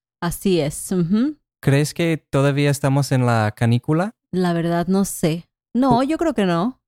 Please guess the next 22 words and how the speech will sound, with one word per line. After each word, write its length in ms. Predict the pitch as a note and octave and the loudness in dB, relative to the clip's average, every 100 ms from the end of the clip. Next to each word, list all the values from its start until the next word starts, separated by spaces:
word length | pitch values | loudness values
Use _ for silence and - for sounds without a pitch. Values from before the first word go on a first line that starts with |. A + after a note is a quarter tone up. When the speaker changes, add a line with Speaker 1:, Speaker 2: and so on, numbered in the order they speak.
| - | -2
Speaker 1:
Yo 60 | G#3+ | 0
Speaker 2:
Ok. 100 | G#3 | 0
Speaker 1:
creo 240 | G3+ G#3 | 0 -2
que 120 | A3 | 0
ya 140 | G#3+ G#3 | 0 0
no, 180 | G3+ G#3+ | 0 0
pero 220 | A3 G3+ | 0 2
de 100 | G3+ | 2
verdad 320 | G3 F#3+ G3 - | 2 2 0 0
sí, 160 | A3 | 0
los 220 | G3 F#3 | 2 0
días 400 | F3+ F#3+ F#3+ - F#3+ | 0 2 0 0 0
han 140 | F3+ | 2
estado 580 | F#3 - - F3+ F3 F#3 | 0 -2 0 2 2 0
más 460 | F3+ F3 F3 F3+ - | 0 0 0 -2 -4
y 120 | G3 | -2
más 380 | F3+ E3+ E3+ E3+ F#3 | 0 0 -2 -4 -4
y 100 | E3+ | -2
más 280 | E3 E3+ - | 0 -2 -2
calurosos 720 | F3 E3+ E3 D#3 - D#3 - | 0 2 0 0 -2 -8 -8
cada 380 | - D3+ D3+ D3+ | -4 -2 0 0
vez. 480 | D3 D3 - - | 0 -2 -4 -12